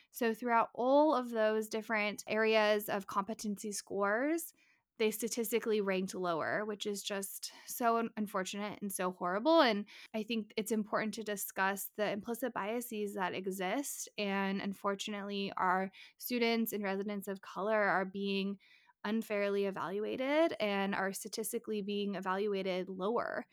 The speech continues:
than their white counterparts, which I think is a huge issue, especially as we try to increase our diversity in medical school as well as residencies across the country.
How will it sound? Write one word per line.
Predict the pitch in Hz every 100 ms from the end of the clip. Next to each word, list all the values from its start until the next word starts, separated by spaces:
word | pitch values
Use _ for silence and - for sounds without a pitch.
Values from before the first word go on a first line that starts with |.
| - _ _
than | 208 202 190 185 185
their | 190 185
white | 180 -
counterparts, | - 190 185 185 - - - -
which | 202
I | 202
think | 202 196
is | 196
a |
huge | 185 - 196
issue, | - 185 - 196 143 226 233
especially | 208 - 190 - 190
as | 190
we | 190
try | - 190
to | 185 - 202
increase | 214 - 185 175 - -
our | 202 202
diversity | 202 190 175 185 - 196 190 -
in | 190 185
medical | 175 185 208
school | 202 - 202 202
as | 196 214
well | -
as | -
residencies | 90 - - - - - -
across | - - -
the | -
country. | 220 208 - -